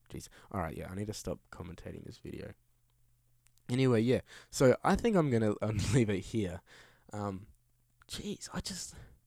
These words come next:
what gives you the audacity to sit in a-, another seat? Wow. <laughs> Alrighty.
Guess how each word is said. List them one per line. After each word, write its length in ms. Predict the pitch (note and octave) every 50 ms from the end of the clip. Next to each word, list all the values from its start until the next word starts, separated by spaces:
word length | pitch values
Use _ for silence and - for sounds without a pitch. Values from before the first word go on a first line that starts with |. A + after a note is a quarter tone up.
| _ _ _ _ _ _ _ _ _ _
what 160 | - G3+ -
gives 220 | - - F#3+ D3+ C#3+
you 100 | C3+ C3
the 180 | A2 A2 G#2+ G#2+
audacity 760 | G#2 F#2 F#2 F#2+ - F#2+ F2 F2+ - - G2+ G2+ - - -
to 60 | - -
sit 240 | - - - -
in 100 | - - -
a-, 140 | - - - _ _ _ _ -
another 260 | G#2+ F2 E2 - -
seat? 360 | - - - - - - - _ _ _ _ _ _ _ _ _ _ _ _ _ _ _ _ _ _ _ _ _ _ _ _ _ _ _ _ _ _ _ _ _ _ _ _ _ _ _ _ _ _ _ _ -
Wow. 600 | - - - - - - A3 D#3 A#2 G#2 A#2+ - _ _ _ _ _ _ _ _ _ _ _ -
<laughs> 80 | - - - - - - - - - - F3+ - - - _ _ - - - - - -
Alrighty. 360 | B2+ B2 A#2+ G2+ F2 E2